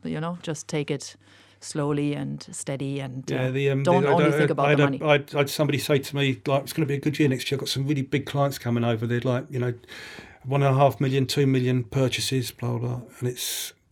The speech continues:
Speaker 2: that's great. They're, they're great if you can get those.
Speaker 1: Yeah, but
Speaker 2: But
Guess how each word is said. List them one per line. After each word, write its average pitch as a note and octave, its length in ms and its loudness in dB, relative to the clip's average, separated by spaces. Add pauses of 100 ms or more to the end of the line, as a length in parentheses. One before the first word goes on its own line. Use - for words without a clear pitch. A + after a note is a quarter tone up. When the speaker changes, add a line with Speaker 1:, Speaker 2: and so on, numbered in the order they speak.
(140)
Speaker 2:
that's D3 180 0
great. G3+ 480 2
They're, E3 140 4
they're E3+ 200 2
great E3 320 4
if - 140 -6
you - 40 2
can C3+ 60 4
get E3 160 4
those. B2+ 460 -2
Speaker 1:
Yeah, D#3+ 160 -2 (200)
but - 380 -18
Speaker 2:
But C#3+ 300 2